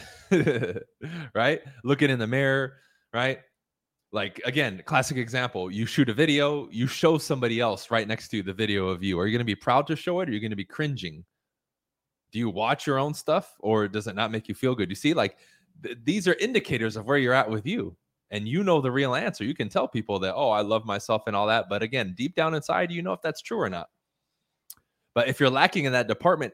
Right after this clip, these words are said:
everything is affected, right? That will stop you from growing your business, seeking relationships, being social, and doing a lot of the things that you wanna do.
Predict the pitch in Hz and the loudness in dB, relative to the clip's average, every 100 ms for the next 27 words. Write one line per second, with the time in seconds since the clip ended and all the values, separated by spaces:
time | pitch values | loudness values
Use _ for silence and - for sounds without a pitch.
0 | _ - 226 220 175 147 156 135 117 113 | _ 2 2 2 -2 -2 0 -2 -4 2
1 | 208 - 82 - _ - 110 139 139 120 | 2 2 -4 -8 _ 0 0 4 2 2
2 | - - 180 170 110 101 110 104 113 113 | -2 2 2 2 -2 -2 -2 2 4 4
3 | 101 92 113 - 113 - 123 - 101 92 | 0 0 -2 -4 -8 -8 -10 -8 -6 -2
4 | 110 - 110 104 95 113 101 - 117 113 | -2 -2 -6 -8 -4 -6 -6 0 0 0
5 | - 113 - - 127 107 123 147 120 131 | 0 0 0 -12 -12 -6 -4 -2 0 0
6 | 139 110 110 139 135 120 101 104 104 101 | -2 -6 -8 -8 -6 -4 -4 -2 -2 -2
7 | 127 90 | -2 -4